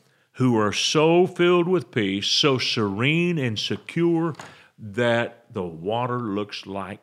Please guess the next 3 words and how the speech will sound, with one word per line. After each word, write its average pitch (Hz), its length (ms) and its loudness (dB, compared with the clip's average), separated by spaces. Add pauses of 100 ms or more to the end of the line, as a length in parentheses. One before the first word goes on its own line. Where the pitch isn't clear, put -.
(520)
gl-, 92 380 -6 (120)
glass, 101 880 -6 (280)
and 117 600 -4